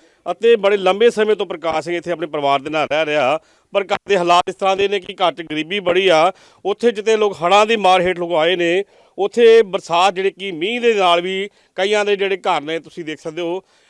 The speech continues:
ਅ, ਘਰ ਜਿਹੜੇ ਢਹਿ ਢੇਰੀ ਹੋ ਗਏ ਨੇ। ਅੱਜ ਹਾਲਾਤ ਇਸ ਤਰ੍ਹਾਂ ਦੇ ਹੋ ਗਏ ਨੇ ਕਿ ਪਰਿਵਾਰ ਨੂੰ ਘਰ ਜਿਹੜਾ ਵਾ ਬਿਲਕੁਲ ਉਹਨਾਂ ਦਾ ਤਹਿਸ ਨਹਿਸ ਹੋ ਗਿਆ ਅਤੇ ਘਰ ਦਾ ਸਮਾਨ ਵੀ ਜਿਹੜਾ ਬਰਬਾਦ ਹੋ ਗਿਆ। ਤੁਸੀਂ ਦੇਖ ਸਕਦੇ ਹੋ, ਹਜੇ ਗੱਲਬਾਤ ਵੀ ਕਰਾਂਗੇ ਭੈਣ ਦੇ ਨਾਲ, ਪਰ ਪਹਿਲਾਂ ਅੱਖਾਂ 'ਚ ਅੱਥਰੂ ਆ ਗਏ ਨੇ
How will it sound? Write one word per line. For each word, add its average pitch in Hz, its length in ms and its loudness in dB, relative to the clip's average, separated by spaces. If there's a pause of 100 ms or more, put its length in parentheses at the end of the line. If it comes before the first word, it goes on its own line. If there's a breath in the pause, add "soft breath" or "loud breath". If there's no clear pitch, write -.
(160)
ਅ, - 20 -6
ਘਰ 185 280 2
ਜਿਹੜੇ 196 240 -2
ਢਹਿ 180 220 0
ਢੇਰੀ 160 240 -4
ਹੋ 139 160 -8
ਗਏ 117 100 -10
ਨੇ। 107 180 -10 (480)
ਅੱਜ 165 100 -4
ਹਾਲਾਤ 165 320 0
ਇਸ 175 80 -8
ਤਰ੍ਹਾਂ 190 160 -2
ਦੇ 190 80 0
ਹੋ 175 160 0
ਗਏ 190 100 -4
ਨੇ 185 240 -2 (340 soft breath)
ਕਿ 220 100 -8
ਪਰਿਵਾਰ 180 540 2
ਨੂੰ - 140 -2 (500 soft breath)
ਘਰ 180 400 0
ਜਿਹੜਾ 185 280 0
ਵਾ 185 120 4
ਬਿਲਕੁਲ 196 320 -4
ਉਹਨਾਂ 220 180 0
ਦਾ 196 180 2
ਤਹਿਸ 202 340 0
ਨਹਿਸ 190 180 -4
ਹੋ 170 140 -4
ਗਿਆ 175 460 0
ਅਤੇ 202 200 -4
ਘਰ 190 200 0
ਦਾ 170 120 0
ਸਮਾਨ 196 500 0
ਵੀ 147 300 -2
ਜਿਹੜਾ 185 220 -2
ਬਰਬਾਦ 156 400 -2
ਹੋ 143 120 -8
ਗਿਆ। 131 160 -4
ਤੁਸੀਂ 156 240 -18
ਦੇਖ 165 180 -6
ਸਕਦੇ 175 260 -4
ਹੋ, 196 160 0 (420 soft breath)
ਹਜੇ 185 160 2
ਗੱਲਬਾਤ 175 400 4
ਵੀ 208 120 -6
ਕਰਾਂਗੇ 190 320 4
ਭੈਣ 185 240 0
ਦੇ 165 100 -4
ਨਾਲ, 185 160 2
ਪਰ 190 200 -4
ਪਹਿਲਾਂ 220 320 -2
ਅੱਖਾਂ 190 280 -4
'ਚ 175 80 -6
ਅੱਥਰੂ 208 340 -2
ਆ 180 100 6
ਗਏ 175 120 2
ਨੇ 190 280 2